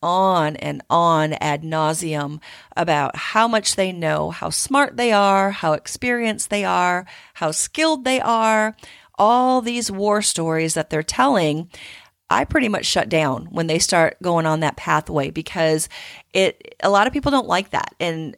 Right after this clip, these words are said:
whether they get intimidated or it's just calling B S on all of that, um, a lot of people don't like that environment. And so as a student in those different situations,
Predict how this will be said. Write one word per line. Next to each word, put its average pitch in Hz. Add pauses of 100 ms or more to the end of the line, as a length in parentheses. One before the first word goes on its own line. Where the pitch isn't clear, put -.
whether 185
they 170
get 165
intimidated 220 (100)
or 160
it's - (220)
just 175
calling 185
B 202
S 208
on 170
all 170
of 175
that, 156 (400)
um, 160 (100)
a -
lot 190
of -
people 226
don't 202
like 165
that 156
environment. 175
And 180
so 160 (280)
as 175
a 160
student 175 (100)
in 220
those 160
different 165
situations, 156